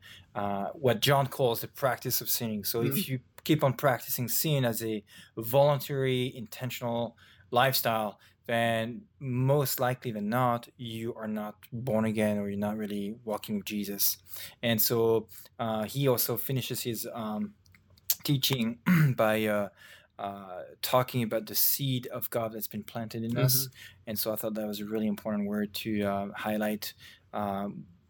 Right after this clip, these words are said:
Speaker 1: in regards to us having really this new nature in us to, um, yeah, just bring new life and, uh, uh, just a different life in general. Yeah.
Speaker 2: Yeah. That's really good. I like how you put emphasis on those words, voluntary and intentional. Um, and it's really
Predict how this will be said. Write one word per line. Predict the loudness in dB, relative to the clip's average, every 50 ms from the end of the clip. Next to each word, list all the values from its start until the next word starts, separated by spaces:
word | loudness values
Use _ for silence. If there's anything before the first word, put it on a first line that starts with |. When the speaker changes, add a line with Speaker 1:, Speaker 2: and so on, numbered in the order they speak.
| _ _ _
Speaker 1:
in | -2 2
regards | 2 2 2 4 6 6 6 6 4 0
to | -2 -2 -2 0 -2 -2 -2 -4 -2
us | 0 2 2 2 2 0
having | 0 -2 -4 -2 -2 -2 -2
really | 0 0 0 0 0 -2
this | -2 -4 -6 -6 -4 -2
new | -2 0 2
nature | 2 2 2 2 0 -2 -4 -6 -4 -4 -4 -6 -8 -10 _ _ _ -20 -20 -20 _ _ _
in | 2 4 6
us | 6 4 2 2 0 0 0 -2 -4 _ _ _ _ _ _
to, | -10 -8 -6 -6 -4 -4 -2 -2
um, | -2 -2 -4 -4 -6 -6 -6 -8 -6
yeah, | -2 0 0 0 0
just | -2 -4 -8 -4
bring | -2 0 2
new | 2 2 4 4
life | 4 4 2 2 0 -2 -4 -6
and, | -4 -4 -4 -4 -4
uh, | -4 -6 -8 -10 _ _ -20 -20 _ _ _ -12
uh, | -10 -10 -10 -10 -12 -14 _ _ -14 -12 -10
just | -8 -10 -6 -4
a | -4
different | -4 -4 -4 -4 -4 -2 -2
life | -2 -2 -4 -6 -6
in | -8
general. | -8 -8 -8 -8 -8 -10 -10 -14 -10
Yeah. | -8 -8 -8 -6 -4
Speaker 2:
Yeah. | -2 -2 -2 -2 -4 -12 -16 -18 -20 -20 0 4
That's | 6 6 8 8
really | 6 6
good. | 8 6 4
I | 6
like | 4 4 2 0 -4 _ -18 -12
how | -4 -4 -2
you | -2 0 -2 -4
put | -4 -2 -2 -2 0
emphasis | 0 -6 -4 -2 -2 -2 0 0 0 0
on | 0 0 -2 -2
those | -4 -6 -6 -6
words, | -6 -4 -4 -4 -4 -4 -6
voluntary | -4 -4 -4 -4 -4 -4 -4 -2 -2 -2 -2 -2 -4
and | -6 -6
intentional. | -6 -6 -6 -4 -2 -2 0 0 -2 -2 -2 -4 -4 -6 -8 -12 -6
Um, | -4 0 0 0 -2 -2 -4
and | -4 -4 -2
it's | -2 -2 4
really | 6 8 8 8 6 4 4 2 0